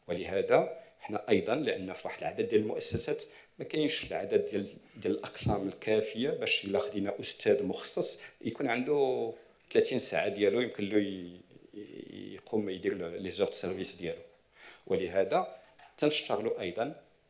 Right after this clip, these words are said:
ب، عندنا أساتذة اللي هما تيدرسوا الأمازيغية وتيدرسوا إما العربية أو،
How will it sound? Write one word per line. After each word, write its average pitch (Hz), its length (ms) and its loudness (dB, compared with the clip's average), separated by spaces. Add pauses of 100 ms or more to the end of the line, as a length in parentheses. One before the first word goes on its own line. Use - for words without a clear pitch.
(140)
ب، 110 360 0 (200)
عندنا 92 800 -6
أساتذة - 580 4
اللي 135 180 -2
هما 95 320 0
تيدرسوا 208 540 2
الأمازيغية 87 680 0
وتيدرسوا - 800 2 (300)
إما 143 380 2 (300)
العربية 92 720 -2 (340)
أو، 101 280 6